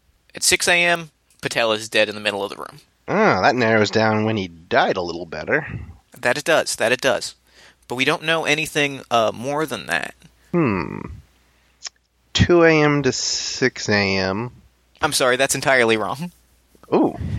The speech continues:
Speaker 1: It was ten A M to twelve P M.
Speaker 2: Ten A M to,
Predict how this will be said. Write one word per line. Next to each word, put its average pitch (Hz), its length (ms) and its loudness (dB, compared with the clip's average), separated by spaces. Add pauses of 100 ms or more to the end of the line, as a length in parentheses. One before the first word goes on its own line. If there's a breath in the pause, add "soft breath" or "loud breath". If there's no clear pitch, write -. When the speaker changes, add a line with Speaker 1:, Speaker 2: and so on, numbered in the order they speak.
Speaker 1:
It 123 60 2
was 127 120 0
ten 160 200 2
A 147 140 4
M 135 100 0
to - 80 -6
twelve 123 500 0
P 131 340 0
M. 143 540 -6 (140)
Speaker 2:
Ten 120 240 -2
A 120 240 2
M 117 120 0
to, - 80 -12